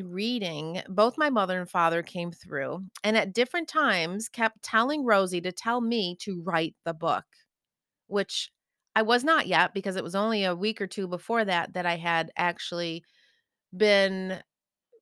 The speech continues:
guided by my angels to start thinking about this process. So, with Rosie's vision from the other side, and then later with her encouragement, my life began to shift in a new direction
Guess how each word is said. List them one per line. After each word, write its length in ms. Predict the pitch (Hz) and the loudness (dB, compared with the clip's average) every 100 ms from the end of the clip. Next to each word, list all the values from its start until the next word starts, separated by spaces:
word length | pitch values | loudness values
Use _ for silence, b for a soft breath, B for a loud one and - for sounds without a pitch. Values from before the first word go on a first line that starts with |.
| - | -2
guided 400 | 202 202 202 190 | 6 6 6 0
by 180 | 180 185 | 2 4
my 200 | 185 180 - | 2 -2 -2
angels 440 | 185 175 170 160 | -6 -4 -6 -6
to 140 | - | -10
start 340 | 170 - 165 - | -10 -4 -4 -4
thinking 300 | 190 190 170 | -8 -6 -6
about 320 | 160 151 - | -4 -4 -4
this 160 | 160 - | -10 -10
process. 760 | - 151 151 - - - - _ _ _ _ _ _ _ - B B B B - | -4 -2 -2 -4 -6 -8 -14 _ _ _ _ _ _ _ -20 B B B B -2
So, 340 | - 247 247 | 8 10 10
with 260 | 196 254 220 | 8 2 6
Rosie's 420 | 247 311 349 254 | 6 6 4 4
vision 380 | 190 254 247 233 | 6 6 6 0
from 120 | 220 | 0
the 140 | 202 | 2
other 160 | 190 190 | 0 -2
side, 500 | - 285 285 240 226 | 2 6 8 8 6
and 160 | 214 214 | 0 2
then 300 | 220 208 190 | 2 0 0
later 320 | 214 240 214 | 2 2 2
with 160 | 208 214 | 0 -2
her 160 | 208 | -2
encouragement, 680 | 190 - 320 339 226 202 - | -2 0 2 2 2 -2 0
my 160 | 196 196 | -2 2
life 340 | 233 320 - | 2 2 -2
began 460 | 254 208 214 208 202 | -6 -2 -2 -2 -4
to 100 | 190 | -6
shift 340 | - 185 - | -4 -4 -4
in 80 | 175 | -8
a 60 | |
new 160 | 170 170 | -4 -6
direction 760 | 165 165 175 226 - 95 190 | -4 2 2 2 -4 -8 -10